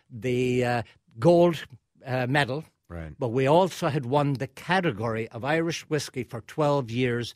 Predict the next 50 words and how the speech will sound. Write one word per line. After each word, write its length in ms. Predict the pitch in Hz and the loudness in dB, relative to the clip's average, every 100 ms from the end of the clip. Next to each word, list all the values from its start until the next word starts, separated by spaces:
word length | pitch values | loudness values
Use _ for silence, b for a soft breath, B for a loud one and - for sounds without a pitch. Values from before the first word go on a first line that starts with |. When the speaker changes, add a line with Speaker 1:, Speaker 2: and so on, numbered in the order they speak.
| _ | _
Speaker 1:
and 160 | 135 123 | -6 -4
younger. 360 | 120 104 90 - _ _ _ _ | -4 -6 -10 -16 _ _ _ _
Speaker 2:
And 140 | 120 131 | 0 4
yours 320 | 170 170 123 | 4 4 0
is 180 | 131 131 | -2 0
aged 420 | 131 113 98 - - | 0 -2 -10 -10 -2
Speaker 1:
It's 80 | 143 | 0
Speaker 2:
four? 100 | 151 | 6
Speaker 1:
four 220 | 190 214 | 8 8
to 100 | 190 | 6
six 340 | - 190 - - | 0 -2 0 4
year 160 | 156 | 6
Speaker 2:
Four 100 | 151 143 | 8 8
to 40 | |
Speaker 1:
old. 140 | 143 131 | 6 4
Speaker 2:
six 160 | - | 0
years. 280 | 110 92 80 120 | -4 -6 -10 -12
Speaker 1:
Mm-hmm. 200 | 110 127 | -10 -4
Speaker 2:
But 260 | 127 120 | -4 -6
to 140 | - 135 | -6 -4
win 360 | 127 156 127 | -2 -2 -4
that 200 | 104 98 | -6 -8
category 520 | - 104 104 69 78 76 | -6 -6 -6 -10 -14 -14
is 120 | 76 | -12
something. 200 | 95 123 | -4 0
Speaker 1:
Yes, 200 | 160 - | 0 0
so 260 | - - 139 | -6 0 2
we 160 | 143 | 2
go 220 | 127 151 156 | 2 6 8
on 360 | 175 180 170 | 8 6 4
now 440 | 156 151 147 151 156 | 4 4 4 2 0
and 420 | 139 139 135 135 101 | -2 -2 0 -2 -2
we'll 220 | 143 135 | -2 0
be 140 | 135 | 0
Speaker 2:
Hmm. 80 | 131 | 0
Speaker 1:
representing, 920 | 151 - 135 117 143 143 147 139 135 | 0 0 -2 0 0 0 -2 -2 -4
uh, 320 | 135 135 135 127 | -4 -4 -2 -4
against 300 | 127 127 180 | -6 0 2
other 200 | 170 139 | 2 0
countries 580 | 135 123 139 131 120 - B _ | -4 -6 -6 -4 -6 -10 B _
at, 300 | 131 131 123 - | -4 -2 -4 -6
uh, 280 | 147 131 127 127 | -4 -2 -4 0
in 180 | 156 143 | 0 2
London 320 | 143 127 135 | 0 0 -2
again 280 | 117 131 127 | -2 -2 -2
at 80 | 123 | -2
the 60 | |
World 220 | 127 127 107 | -2 -2 -4
Whiskey 280 | 127 - | -8 -8
Awards 580 | 127 127 127 127 117 - | -6 0 2 2 0 -8